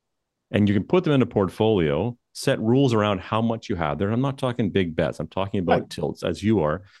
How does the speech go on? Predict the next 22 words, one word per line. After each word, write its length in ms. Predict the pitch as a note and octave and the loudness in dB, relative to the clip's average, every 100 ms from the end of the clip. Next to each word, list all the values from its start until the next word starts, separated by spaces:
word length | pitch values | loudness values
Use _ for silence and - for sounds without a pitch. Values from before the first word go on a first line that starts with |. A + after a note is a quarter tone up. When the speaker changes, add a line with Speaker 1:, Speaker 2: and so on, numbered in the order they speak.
| _ _ | _ _
Speaker 1:
So 100 | D3+ | 0
you 20 | |
Speaker 2:
Right. 140 | B2+ | 0
Speaker 1:
put 60 | G#2+ | 0
tilts 340 | - D3+ C#3 | 0 0 2
in 80 | G2+ | 0
with 120 | F2+ | 0
specific 480 | - G2 - A2 G#2 | -2 -2 -2 0 -2
allocations 800 | - F#2+ F#2 F2 G2+ A2+ A#2 G2 | 0 0 0 0 0 0 -2 -6
to 100 | - | -4
them 280 | D#2 D#2+ G#2+ | -4 -2 -2
and 140 | G2 F#2+ | -2 0
make 180 | G#2 | 0
it 80 | G#2 | -2
rules-based 840 | E2+ F#2+ A#2+ C3 - - D#2 F#2+ | -2 2 4 2 0 -2 -2 -2
such 180 | - G#2+ | -4 -4
that 160 | G#2 - | -6 -2
you're 80 | F2 | -2
automatically 600 | G#2+ A#2 G2+ A2 - F2+ | 0 0 0 -2 -2 -2
rebalancing 680 | F2 E2 D2+ F#2 A2 G2+ | -2 -2 -2 -2 -2 -2
your 100 | D#2+ | -4
portfolio. 720 | D#2 E2+ D#2+ G#2 B2 G2+ D#2+ | -4 -8 -4 -2 0 0 -2